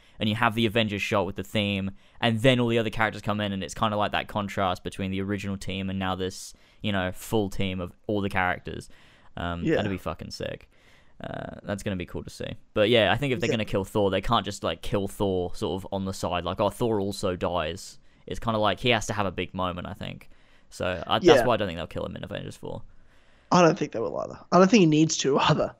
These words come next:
Speaker 2: You know,
Speaker 1: Mm.
Speaker 2: I think they, they,
Speaker 1: Yeah,
Speaker 2: they can
Speaker 1: that'd
Speaker 2: get
Speaker 1: be
Speaker 2: some,
Speaker 1: pointless.
Speaker 2: some money out of Thor and some more story, 'cause they're gonna do more
Speaker 1: Mm.
Speaker 2: Avengers movies, even once Tony and Cap are gone.
Speaker 1: Yeah, sure,
Speaker 2: Like,
Speaker 1: of
Speaker 2: this,
Speaker 1: course.
Speaker 2: the Avengers four is not gonna be the last Avengers movie. They're still doing,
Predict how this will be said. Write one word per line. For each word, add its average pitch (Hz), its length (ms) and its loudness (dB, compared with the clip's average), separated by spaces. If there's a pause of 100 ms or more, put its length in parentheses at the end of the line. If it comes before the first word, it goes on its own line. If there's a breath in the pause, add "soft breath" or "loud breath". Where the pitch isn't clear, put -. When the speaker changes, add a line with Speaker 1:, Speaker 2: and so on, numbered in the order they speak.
(140)
Speaker 2:
You 160 120 2
know, 139 120 4
Speaker 1:
Mm. 110 60 4
Speaker 2:
I 175 80 6
think 185 200 8
they, 175 120 12
they, 170 360 12
Speaker 1:
Yeah, - 0 -
Speaker 2:
they - 0 -
can 117 60 8
Speaker 1:
that'd 170 220 10
Speaker 2:
get 165 60 6
Speaker 1:
be 123 60 2
Speaker 2:
some, 147 120 -2
Speaker 1:
pointless. 131 400 -6
Speaker 2:
some 175 280 4
money 160 300 8
out 147 140 6
of 139 100 -2
Thor 143 400 -2 (440 soft breath)
and 156 160 0
some 165 120 0
more 160 160 4
story, 160 320 6
'cause 175 140 6
they're 233 100 8
gonna 302 180 10
do 269 140 10
more 240 180 12
Speaker 1:
Mm. 190 40 8
Speaker 2:
Avengers 196 360 8
movies, 139 500 -2 (440 soft breath)
even 202 320 10
once 180 220 8
Tony 175 360 6
and 147 280 0
Cap 165 260 -2
are 160 40 4
gone. 127 340 -4 (560)
Speaker 1:
Yeah, 101 280 0
sure, - 200 -4
Speaker 2:
Like, 175 120 8
Speaker 1:
of 190 60 4
Speaker 2:
this, 196 160 4
Speaker 1:
course. - 120 -12 (320 loud breath)
Speaker 2:
the 208 80 10
Avengers 277 260 8
four 285 100 6
is 226 80 8
not 220 60 4
gonna 226 100 4
be 208 80 8
the 185 60 8
last 170 260 8
Avengers 160 420 4
movie. 143 240 -2
They're 175 140 4
still 220 240 6
doing, 196 460 6